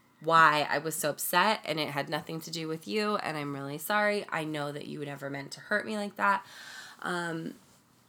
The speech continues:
but I, yeah, so the whole thing is, like, just coming back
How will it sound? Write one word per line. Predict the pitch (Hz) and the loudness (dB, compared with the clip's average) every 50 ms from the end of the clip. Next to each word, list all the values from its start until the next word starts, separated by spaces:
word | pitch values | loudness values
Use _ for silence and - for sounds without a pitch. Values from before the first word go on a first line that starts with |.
| - - _ - - - _ _ _ _ _ _ _ _ _ _ - 175 165 - | -20 -20 _ -20 -20 -20 _ _ _ _ _ _ _ _ _ _ -14 -14 -2 2
but | 208 196 | 4 6
I, | 202 202 196 196 - - - - | 6 6 4 2 -2 -4 -8 -8
yeah, | 110 202 214 156 131 131 - - | 0 2 4 4 4 2 0 -6
so | - - 208 202 | -2 0 2 4
the | 208 208 | 4 8
whole | 214 277 277 277 | 10 12 10 12
thing | 277 240 226 | 10 6 4
is, | 202 190 175 | 4 4 4
like, | 147 139 - | 2 2 0
just | - 165 - | -4 -6 -4
coming | - - - 202 202 202 196 | -2 0 2 2 2 2 2
back | 165 151 - - - 202 - - | 2 2 4 4 2 0 0 -6